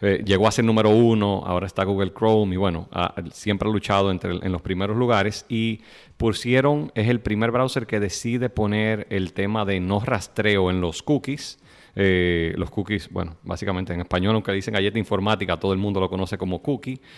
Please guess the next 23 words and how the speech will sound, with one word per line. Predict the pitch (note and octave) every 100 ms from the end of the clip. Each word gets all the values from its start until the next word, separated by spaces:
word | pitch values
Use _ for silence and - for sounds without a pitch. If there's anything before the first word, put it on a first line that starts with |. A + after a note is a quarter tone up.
| - - -
que | G#2 G#2+
es | G#2
básicamente | A2+ G#2+ A2 A2 G#2+ G#2 - G2+
el, | F#2+ F2+ -
el | F#2+
archivito, | F#2+ F2+ - G#2 A2 C3+ G2
digamos, | F#2 G2 F2+ F2+
que | - E2+
pone | F#2+ G2 G#2+ A2 A2+ -
cada | F#2+ G#2 A2
página | A#2 A2 G#2+
cuando | G#2 G#2 G2
tú | A#2+
entras | F#2 G2+ -
para | G2+ F2+
saber | F2+ F2+
quién | - A2 G2 G2+
tú | A2+ F#2
eres | F2 F#2 -
y | G2+
qué | F2
estabas | F#2 - F2 E2+
buscando. | F#2 - B2+ F#2 F#2